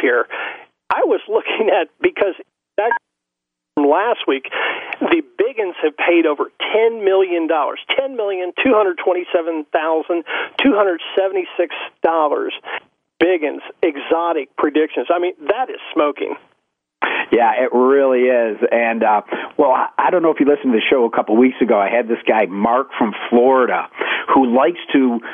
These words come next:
Speaker 2: wait until there's big days, Triple Crown races, Breeders'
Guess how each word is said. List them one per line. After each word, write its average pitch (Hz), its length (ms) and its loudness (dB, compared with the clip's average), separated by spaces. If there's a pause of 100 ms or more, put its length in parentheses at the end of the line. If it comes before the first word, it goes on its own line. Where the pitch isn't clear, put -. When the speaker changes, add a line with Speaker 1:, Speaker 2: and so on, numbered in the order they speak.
(120)
Speaker 2:
wait 139 380 2
until 120 320 0
there's 107 220 -2 (260)
big 123 260 -4
days, 110 360 -2 (200)
Triple - 280 -2
Crown 120 320 2
races, 117 560 0
Breeders' 117 360 0